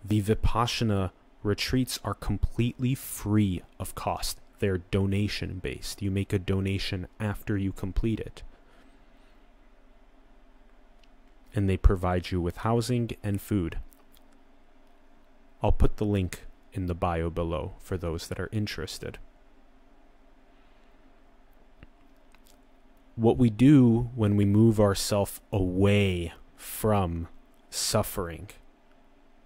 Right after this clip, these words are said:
away from victim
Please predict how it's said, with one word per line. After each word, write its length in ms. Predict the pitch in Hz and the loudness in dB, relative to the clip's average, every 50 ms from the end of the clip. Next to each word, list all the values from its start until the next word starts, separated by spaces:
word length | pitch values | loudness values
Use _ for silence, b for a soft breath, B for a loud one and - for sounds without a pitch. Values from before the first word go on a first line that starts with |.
| _ - - _ - - - - - | _ -20 -20 _ -20 -20 -14 -4 0
away 580 | 110 104 92 98 104 107 117 117 113 120 117 - - | 0 2 4 4 4 6 6 4 4 2 -2 -4 -12
from 420 | - - - - - 110 101 98 - - - | -20 -20 -8 -2 0 0 0 0 -4 -6 -8
victim 840 | 101 87 90 92 113 110 - - - - - 95 87 82 80 82 - | -10 -8 -4 -2 -2 -2 -2 -2 -10 -6 -4 -4 -4 -2 -4 -6 -8